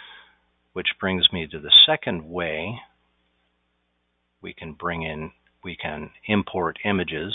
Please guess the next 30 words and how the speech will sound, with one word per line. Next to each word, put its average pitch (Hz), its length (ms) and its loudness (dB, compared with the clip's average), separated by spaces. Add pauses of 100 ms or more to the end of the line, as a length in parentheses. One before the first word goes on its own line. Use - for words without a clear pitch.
(240)
and 85 280 -4
that 92 320 4
is 87 240 0 (120)
by 82 380 2
clicking 98 360 -2
on 87 300 0
the 80 260 -6 (440)
Manage 107 600 4 (120)
Bid 107 260 2 (120)
Images 98 480 2
button 76 560 -2 (120)
here. - 260 -10 (440)
That 90 240 -12
brings 90 260 -2 (140)
open 87 400 -4
the 78 220 -12 (480)
Image 95 500 -2 (100)
Manager. 76 680 -8 (1000)
So 104 340 8 (160)
I'm 120 240 6
going 113 360 8
to 107 60 -6
bring 92 340 0
in 82 100 -2
a 78 80 -2 (160)
third 147 420 6
image. 85 420 -6
I'm 82 140 -6
gonna 78 180 -4 (140)
import 92 500 0